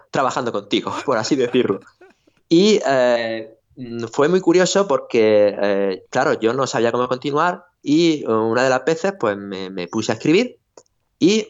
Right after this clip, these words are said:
mm, fue como algo para mí mágico porque, eh,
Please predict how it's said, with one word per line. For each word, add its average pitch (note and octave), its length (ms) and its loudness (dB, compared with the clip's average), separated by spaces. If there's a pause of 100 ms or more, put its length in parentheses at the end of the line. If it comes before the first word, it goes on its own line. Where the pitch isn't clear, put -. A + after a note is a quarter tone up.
mm, A2 600 -6 (460)
fue D3 220 0
como D#3 240 2
algo D#3 460 2
para A#2 180 -2
mí C#3+ 220 -4
mágico C#3 460 -4
porque, G#2+ 680 -2
eh, G2+ 640 -2